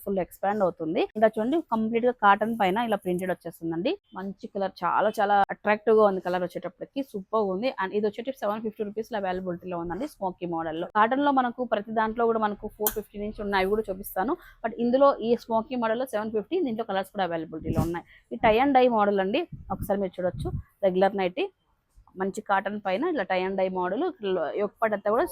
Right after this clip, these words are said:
చిన్నగా మనకు లేస్ తో వచ్చేసారు. And ఇది వచ్చేసి ఎంత, ఫోర్ నైంటీ రూపీస్ లో వస్తుంది, only ఫోర్ నైంటీ అండి, ఇలా tie and dye మోడల్. మొదట వీడియో స్టార్ట్ చేసినప్పుడు నేను చెప్పాను, ప్రీమియం రేంజ్ నుంచి స్టార్టింగ్ రేంజ్ వరకు కూడా వీళ్ళ దగ్గర నైటీస్ దొరుకుతున్నాయి అని. ఈ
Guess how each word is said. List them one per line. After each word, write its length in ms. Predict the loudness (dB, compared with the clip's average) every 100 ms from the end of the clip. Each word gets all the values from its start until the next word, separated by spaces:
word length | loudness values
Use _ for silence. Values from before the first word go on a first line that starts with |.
| -6
చిన్నగా 460 | -4 -2 -2 0 0 0
మనకు 180 | -2 -2
లేస్ 180 | -2 0
తో 40 | -2
వచ్చేసారు. 460 | -2 -8 -6 -6 -8 -10 -14 -8 -6
And 120 | -4 -6 -4
ఇది 80 | -4
వచ్చేసి 260 | -4 -2 0 0 0 0
ఎంత, 260 | 4 2 2 -2 -16 -14 2
ఫోర్ 180 | 6 6 4
నైంటీ 160 | -2 -4
రూపీస్ 200 | -8 -2
లో 40 | -2
వస్తుంది, 280 | -2 -10 -8 -4
only 180 | 0 -2 2
ఫోర్ 180 | 2 2 0
నైంటీ 240 | -2 -2 -2
అండి, 160 | -2 -8 _ _ -6
ఇలా 100 | 2
tie 120 | 2 4
and 80 | 2
dye 120 | 2 0
మోడల్. 240 | -2 -4 0
మొదట 200 | 2 4 6
వీడియో 140 | 6 6
స్టార్ట్ 200 | 6 6
చేసినప్పుడు 360 | 4 2 2 2
నేను 140 | 2 2
చెప్పాను, 340 | 2 2 2 0
ప్రీమియం 320 | -2 0 2 2
రేంజ్ 180 | 2 2 0
నుంచి 160 | -2 0
స్టార్టింగ్ 420 | 2 4 2 -2
రేంజ్ 160 | -2 0 0
వరకు 140 | -2
కూడా 140 | 2 2
వీళ్ళ 100 | 2 -2
దగ్గర 140 | -4 -4
నైటీస్ 260 | -4 -4 -4
దొరుకుతున్నాయి 460 | -6 -8 -10 -8 -6
అని. 140 | -4 -4 -6 -12
ఈ 40 | -10